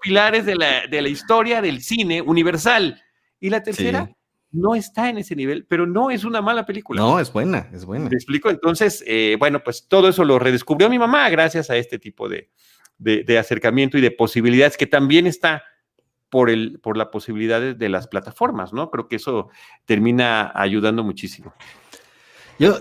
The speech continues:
Speaker 2: platicaba con Eric de, de qué te podíamos preguntar, ¿no?
Speaker 1: <laughs>
Speaker 2: ¿Qué, qué queríamos saber de, de, de Carlos del Río? ¿Qué queríamos saber de Cinemanet, de la producción, de todo lo que implica este esfuerzo de los decanos de,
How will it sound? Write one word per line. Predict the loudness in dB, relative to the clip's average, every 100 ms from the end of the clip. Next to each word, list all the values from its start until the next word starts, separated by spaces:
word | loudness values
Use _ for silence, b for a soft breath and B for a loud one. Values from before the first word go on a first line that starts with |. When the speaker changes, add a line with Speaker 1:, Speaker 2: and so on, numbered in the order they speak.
| -2
Speaker 2:
platicaba | -2 -2 0 2 2
con | 2 0
Eric | 0 -4 -8
de, | -12 -10 -10
de | -8 -8
qué | -4 -4
te | -2
podíamos | 0 0 0 -2
preguntar, | -4 -10 -10 -12 -14 -14 _
¿no? | -8 -6
Speaker 1:
<laughs> | -6 -4 -4 -2 -4 -4 -2
Speaker 2:
¿Qué, | -2
qué | 0 0
queríamos | 2 2 2 0
saber | 0 0 0
de, | -4 -8
de, | -10 -12 -10 -12
de | -10
Carlos | -6 -4 -2 -4
del | -6
Río? | -2 0 0
¿Qué | 2
queríamos | 2 4 4
saber | 2 0 0 0
de | -2 -4
Cinemanet, | -4 -2 0 0 0 0 0
de | -2
la | -4 -6
producción, | -10 -12 -8 -2 -2 -4 B B B
de | -4
todo | 0 2
lo | 2 2
que | 0
implica | -2 -2 0 2 2
este | 0 -6
esfuerzo | -4 -2 0 0
de | 0
los | -2 -6 -6
decanos | -6 -4 -2 0 0
de, | 0 0 -2